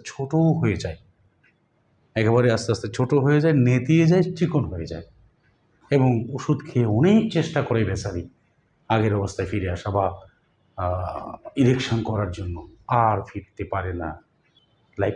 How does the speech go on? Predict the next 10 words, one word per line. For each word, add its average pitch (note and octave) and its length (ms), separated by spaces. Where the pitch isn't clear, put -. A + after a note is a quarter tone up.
থে-, C3 300
থেকে A2 180
তার D#3+ 260
এই A#2+ 160
সেক্স - 380
লাইফটা D3+ 560
একদম A2 540
বিদায় G2 320
করে F2 200
দিল। - 160